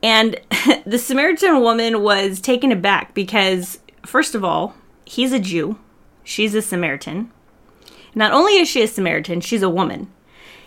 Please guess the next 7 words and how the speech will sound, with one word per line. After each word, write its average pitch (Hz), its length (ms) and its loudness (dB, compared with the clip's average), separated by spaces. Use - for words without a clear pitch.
And 208 440 2
a 202 80 0
woman 269 340 2
and - 160 -4
a 208 40 0
man 185 580 -2
were 185 560 0